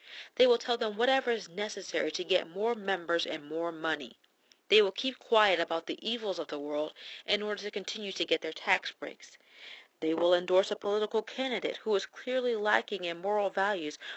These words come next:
for a chance to be on their board or be a cabinet member.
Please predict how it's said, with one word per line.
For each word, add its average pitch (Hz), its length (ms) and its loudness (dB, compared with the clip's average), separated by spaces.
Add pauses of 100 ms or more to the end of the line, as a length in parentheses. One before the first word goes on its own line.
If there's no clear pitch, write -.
(120)
for 190 140 2
a 180 60 4
chance 226 400 -2
to 202 100 -8
be 214 240 -4
on 175 200 -2
their 170 140 4
board 175 420 2
or 160 80 4
be 190 180 2
a 175 60 4
cabinet 180 520 -2
member. 135 360 -8